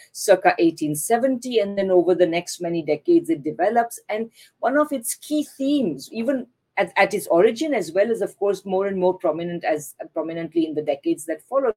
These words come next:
had been a type of anti-socialism and anti-Marxism. Uh, and, and you would have thought that Marxists, knowing this, would have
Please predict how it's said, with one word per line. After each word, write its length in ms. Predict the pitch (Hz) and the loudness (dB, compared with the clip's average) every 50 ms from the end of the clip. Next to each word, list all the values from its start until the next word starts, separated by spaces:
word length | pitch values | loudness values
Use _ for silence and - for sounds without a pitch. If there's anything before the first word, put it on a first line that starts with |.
| _ - - - - - _ | _ -20 -20 -20 -20 -16 _
had 240 | - 269 262 226 | -2 0 0 2
been 160 | 269 277 269 285 | 0 2 2 2
a 100 | 277 - | 2 2
type 240 | - 196 214 214 - 233 | 0 0 0 2 0 -2
of 100 | 226 208 | 0 0
anti-socialism 1040 | 170 170 165 151 180 170 - - 180 170 160 - - 165 160 160 151 - 165 151 151 | 0 -2 -2 -2 -4 -6 -4 0 0 0 0 0 -2 -2 -2 -2 0 -2 -4 -4 -2
and 80 | 147 | -4
anti-Marxism. 1160 | 143 127 135 139 139 - 147 139 143 147 156 156 151 147 - - - 151 143 - - 151 139 - _ _ _ - - - - - - _ _ - - | -4 -6 -6 -10 -10 -10 -10 -8 -6 -4 -2 -2 -4 -4 -6 -12 -10 -10 -10 -10 -12 -14 -14 -16 _ _ _ -20 -20 -20 -20 -20 -20 _ _ 0 4
Uh, 160 | 233 254 - - - - | 6 6 6 6 4 0
and, 240 | 277 285 294 - - _ - | 2 2 2 0 -2 _ 0
and 180 | 269 262 262 | 0 0 2
you 120 | 262 285 294 | 0 -2 0
would 80 | 262 | 0
have 180 | 294 277 277 - | 0 -2 -2 -4
thought 480 | - - 349 381 403 185 180 180 - _ - | -2 2 2 4 6 6 4 4 0 _ -4
that 260 | 185 254 262 254 220 | 0 0 0 0 0
Marxists, 1040 | 202 208 233 277 330 381 339 - - - - - - - - - - - - - 208 | 0 0 4 4 4 4 2 0 -10 -14 -14 -14 -16 -16 -16 -16 -14 -14 -12 -8 -6
knowing 600 | 202 202 220 240 269 302 320 339 320 277 220 175 | 0 4 4 6 6 6 6 4 2 2 0 -2
this, 420 | 160 107 - - - - - - | -4 -8 -10 -10 -12 -16 -16 -14
would 220 | 180 185 226 208 196 | -8 -6 -6 -6 -6
have 360 | 175 190 208 220 208 180 | -6 0 0 0 0 0